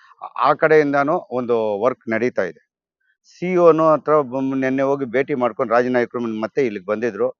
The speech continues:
ಅವರು ನಮ್ಗೆ ಏನ್ ಹೇಳ್ಬೇಕು, ನಮ್ಗೊಂದು ಕಿವಿ ಮಾತು ಹೇಳ್ಬಿಟ್ಟು ಹೋಗಿದ್ದಾರೆ. ಇದು ಮುಗಿದ ತಕ್ಷಣ ರಾಜ್ಯ ಸಮಿತಿಯಲ್ಲಿ, ರಾಜ್ಯದಲ್ಲಿ ಕೂತ್ಕೊಂಡು ಪ್ರಿಯಾಂಕಾ ಖರ್ಗೆ and ಸಿ ಎಸ್ ಹತ್ರ ಕೂತ್ಕೊಂಡು ಚರ್ಚೆ ಮಾಡಿ, ಇದಕ್ಕೆ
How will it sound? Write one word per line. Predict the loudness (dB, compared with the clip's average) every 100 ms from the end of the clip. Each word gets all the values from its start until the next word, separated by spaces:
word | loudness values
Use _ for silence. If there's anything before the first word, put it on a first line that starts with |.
| _ _ _
ಅವರು | 0 2
ನಮ್ಗೆ | 0 0 0
ಏನ್ | 0
ಹೇಳ್ಬೇಕು, | 0 -2 -2 -4
ನಮ್ಗೊಂದು | -6 -6 -8 -8 -8 -10 _ _ _
ಕಿವಿ | -8 -2
ಮಾತು | -2 -2
ಹೇಳ್ಬಿಟ್ಟು | -6 -8 -8 -8
ಹೋಗಿದ್ದಾರೆ. | -6 -6 -8 -10 -14 _
ಇದು | -6 -4
ಮುಗಿದ | -4 -6 -4
ತಕ್ಷಣ | -6 -4 -4 -4 _ _ 2
ರಾಜ್ಯ | 4 4
ಸಮಿತಿಯಲ್ಲಿ, | 2 -4 -2 -2 0 -2 -4 -8 _ _ _ 0
ರಾಜ್ಯದಲ್ಲಿ | 2 2 2 2 0
ಕೂತ್ಕೊಂಡು | -4 -6 -4 -4 -4
ಪ್ರಿಯಾಂಕಾ | -2 -2 -2 -4
ಖರ್ಗೆ | -4 -2 0
and | 0 -2 -4
ಸಿ | 0
ಎಸ್ | 0 -2
ಹತ್ರ | -6
ಕೂತ್ಕೊಂಡು | -8 -8 -10 -8
ಚರ್ಚೆ | -6 -4 -2
ಮಾಡಿ, | 0 -2 -2 -8 -16 -12 -4
ಇದಕ್ಕೆ | -4 0 0 0 -2